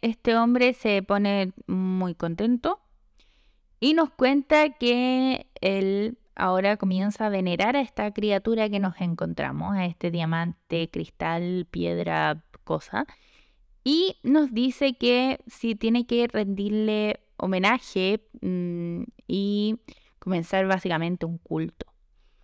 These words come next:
Entonces nosotros le decimos que no es un dios, sino que es un pecador, por lo que nosotros escuchamos. Y se molesta muchísimo cuando nos escucha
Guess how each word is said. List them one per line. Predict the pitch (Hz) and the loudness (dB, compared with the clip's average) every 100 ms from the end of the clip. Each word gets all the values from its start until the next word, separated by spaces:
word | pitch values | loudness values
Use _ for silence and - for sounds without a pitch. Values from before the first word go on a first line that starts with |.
| _ _ _ _ _ - | _ _ _ _ _ -2
Entonces | 214 214 - 262 277 320 - 339 359 370 - - | 0 0 2 4 4 2 0 -2 -2 -4 -12 -6
nosotros | 220 240 269 254 294 302 | 0 0 0 0 0 0
le | 269 | 4
decimos | 247 240 220 269 294 294 | 4 4 0 0 0 -2
que | - | -2
no | 214 208 | 0 2
es | 254 359 - | 0 -2 -4
un | 349 | -4
dios, | 339 466 - - | -2 -2 -4 -20
sino | - - 247 262 | -10 0 2 2
que | 247 262 | 0 -2
es | 277 - | -4 -4
un | 240 | -2
pecador, | 220 190 170 - - - | -2 -2 -2 -4 -8 -4
por | 190 | 0
lo | 196 | 0
que | 196 | 0
nosotros | 190 185 214 226 240 | -4 -2 -4 -2 -2
escuchamos. | 214 202 - 196 - 170 - - _ - _ _ _ _ _ _ _ - | -2 -4 -6 -8 -6 -8 -8 -14 _ -20 _ _ _ _ _ _ _ 0
Y | 339 403 _ | 2 0 _
se | - - - 285 302 311 | -18 -8 2 4 4 4
molesta | 285 220 226 - 233 | 4 4 2 0 0
muchísimo | 208 190 - - 349 254 220 233 262 | 0 -2 -6 -4 -2 2 2 2 -2
cuando | - 202 196 196 | 0 0 2 0
nos | 190 185 180 | 0 -2 -6
escucha | 175 - 196 - 202 196 | -8 -4 -4 0 0 0